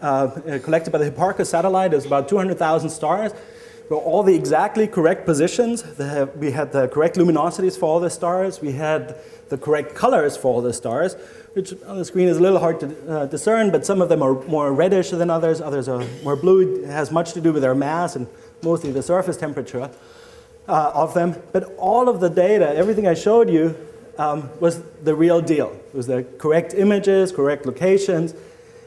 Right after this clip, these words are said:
Um, so just for a few seconds, excuse me that I won't continue with such scientific rigor,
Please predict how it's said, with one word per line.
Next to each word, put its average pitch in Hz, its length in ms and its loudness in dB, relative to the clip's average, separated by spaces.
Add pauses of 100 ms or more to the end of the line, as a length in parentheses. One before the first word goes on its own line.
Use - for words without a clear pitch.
(140)
Um, 143 560 -2 (760)
so 165 460 0
just 196 180 2
for 202 80 2
a 175 40 2
few 240 220 2
seconds, 202 380 0
excuse 208 440 -2
me 180 80 4
that 160 140 4
I 160 100 4
won't 190 240 2
continue 180 500 2
with 233 180 2
such - 340 0
scientific 156 600 0
rigor, 185 580 0